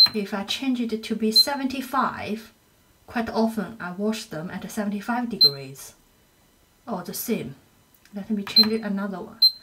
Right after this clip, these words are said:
If it's ninety, as long as you washing cotton, it will take about two and a half hours.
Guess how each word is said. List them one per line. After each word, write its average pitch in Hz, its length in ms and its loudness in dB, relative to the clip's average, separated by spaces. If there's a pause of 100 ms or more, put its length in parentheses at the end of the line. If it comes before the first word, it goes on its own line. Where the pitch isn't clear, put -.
(340)
If 226 160 4
it's 226 80 0
ninety, 254 760 4 (2000)
as 220 200 -6
long 220 300 -4
as 214 140 -10
you 190 240 -6
washing 190 920 -6
cotton, 294 480 -10 (400)
it 208 160 -14
will 190 260 -10
take 190 320 -14
about 190 720 -8 (200)
two - 140 -10
and 185 140 -6
a - 20 -8
half - 300 -6
hours. 196 500 -10